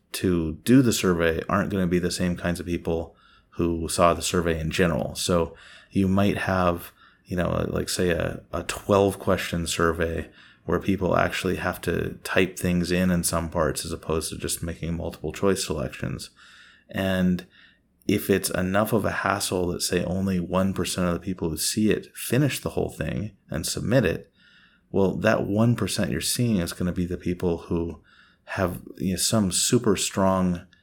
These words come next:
opinion about something in the survey, or people who just, you know, enjoy writing surveys for the heck of it. So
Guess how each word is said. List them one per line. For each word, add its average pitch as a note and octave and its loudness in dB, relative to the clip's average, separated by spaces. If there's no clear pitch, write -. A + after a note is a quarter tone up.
opinion F2 0
about F2 0
something F2+ 0
in E2+ 0
the D#2+ -4
survey, - -4
or E2+ -2
people F#2 2
who F2+ 4
just, - -2
you F#2 -2
know, E2+ -2
enjoy F2 2
writing F2+ 0
surveys E2 0
for E2+ -4
the D#2+ -2
heck E2+ -2
of D#2+ 0
it. - -6
So E2+ 4